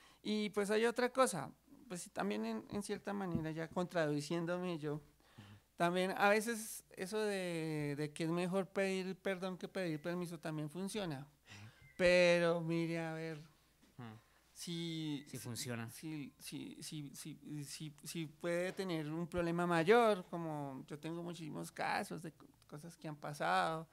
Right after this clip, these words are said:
Speaker 1: lo que hablábamos el otro día con M C Hammer o con Vanilla Ice, que hicieron sampler de canciones que ya existían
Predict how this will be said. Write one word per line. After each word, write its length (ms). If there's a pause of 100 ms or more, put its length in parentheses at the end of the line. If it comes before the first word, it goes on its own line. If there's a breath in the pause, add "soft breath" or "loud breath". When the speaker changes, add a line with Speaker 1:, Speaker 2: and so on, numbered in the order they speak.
(640 loud breath)
Speaker 1:
lo 180
que 120
hablábamos 560
el 200
otro 320
día 440
con 600
M 200
C 220
Hammer 560 (340 loud breath)
o 140
con 160
Vanilla 640
Ice, 320 (800)
que 100
hicieron 320
sampler 360
de 100
canciones 440
que 120
ya 100
existían 600